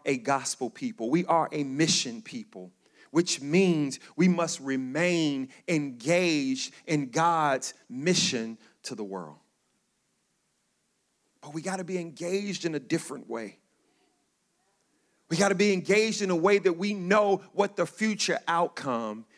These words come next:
is. We have to be engaged with courage. Courageous believers. And God is calling us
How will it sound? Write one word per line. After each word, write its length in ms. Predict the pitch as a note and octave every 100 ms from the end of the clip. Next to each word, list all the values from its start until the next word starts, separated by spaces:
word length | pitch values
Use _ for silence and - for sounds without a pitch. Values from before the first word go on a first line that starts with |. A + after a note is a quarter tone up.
| _ -
is. 680 | - A#2 G2 - - - - _ _ _ _ _ _ _ _ _ _ _ _
We 120 | B2+
have 220 | C3+ C#3 C3+
to 80 | B2
be 200 | C#3 B2
engaged 1000 | A#2 G#2+ C3+ C#3+ C3+ A#2+ G#2 - - - _ _ _ _ -
with 200 | A2+ -
courage. 680 | - A#2 F#2 - - - _ _ _ _ _ _ _ _ _ _ _ _ _ _ _ _ _ _ _ _ -
Courageous 920 | - B2 B2+ D3 C3+ B2+ A#2+ - - - _ _
believers. 760 | A2 G#2 A2 F#2 G2+ - - - _ _ _ _ _ _ _ _ _ _ _ _ _ _ _ _ _ _ _ _ _ _ _ _ _ _ _ _ -
And 100 | A#2
God 220 | A#2 B2
is 140 | A2+
calling 580 | - - - B2 A2+ G2+
us 300 | F#2+ F#2 -